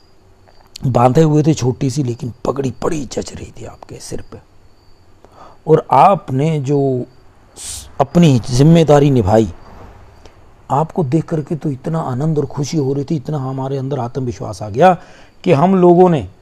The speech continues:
बिना किसी दिक्कत के सारा काम कर दिया, सिर्फ आपके बैठने से इतना ज़्यादा हो गया।" अब ब्राह्मण किसको बताए कि मैं तो वहाँ था ही नहीं।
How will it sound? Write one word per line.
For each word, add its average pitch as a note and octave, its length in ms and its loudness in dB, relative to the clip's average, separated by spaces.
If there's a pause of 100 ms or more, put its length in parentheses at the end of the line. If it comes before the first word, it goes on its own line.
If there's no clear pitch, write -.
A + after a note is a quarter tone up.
(1700)
बिना G3 300 2
किसी E3+ 280 0
दिक्कत E3 300 2
के D3+ 120 0
सारा C#3 260 -2
काम B2+ 200 -8
कर A#2+ 140 -10
दिया, B2 280 -10 (760)
सिर्फ G3 200 2
आपके E3+ 260 2
बैठने C#3 460 2
से G3 140 2
इतना D#3 240 -2
ज़्यादा B2+ 220 0
हो G2+ 120 -8
गया।" F#2 240 -12 (2250)
अब C3 240 -4
ब्राह्मण B2+ 340 -4
किसको E3 360 -6
बताए D#3+ 340 -4 (880)
कि C#3 80 -4
मैं C3+ 180 -2
तो C#3+ 80 2
वहाँ C3 180 -4
था B2 100 -6
ही C3 140 -6
नहीं। C3 120 -14